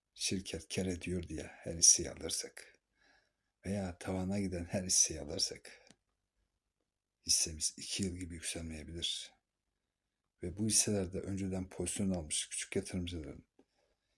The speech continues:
iki yıl gibi terste bekleme ihtimali büyük.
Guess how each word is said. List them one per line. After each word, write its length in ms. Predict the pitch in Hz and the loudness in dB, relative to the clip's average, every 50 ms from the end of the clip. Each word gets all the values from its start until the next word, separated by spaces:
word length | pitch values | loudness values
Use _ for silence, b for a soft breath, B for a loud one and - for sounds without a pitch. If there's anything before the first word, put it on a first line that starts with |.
| b b _ _ _ _ _ - | b b _ _ _ _ _ -12
iki 260 | - - - - - 107 | -10 -8 -6 -2 0 2
yıl 120 | 104 95 | 2 2
gibi 220 | 87 87 82 82 | 0 -2 -4 -6
terste 440 | - - - 85 - - - 92 - - | -8 -6 -4 -2 -2 -2 -2 -4 -8 -8
bekleme 720 | - 85 - _ _ - - - - 90 85 87 87 82 | -8 -10 -10 _ _ -20 -20 -12 -8 -6 -4 -4 -4 -4
ihtimali 480 | 87 - - - 87 85 82 78 80 82 | -6 -8 -8 -8 -8 -8 -6 -8 -10 -12
büyük. 540 | - - 90 87 85 - - - - - | -10 -8 -8 -8 -8 -10 -16 -16 -18 -20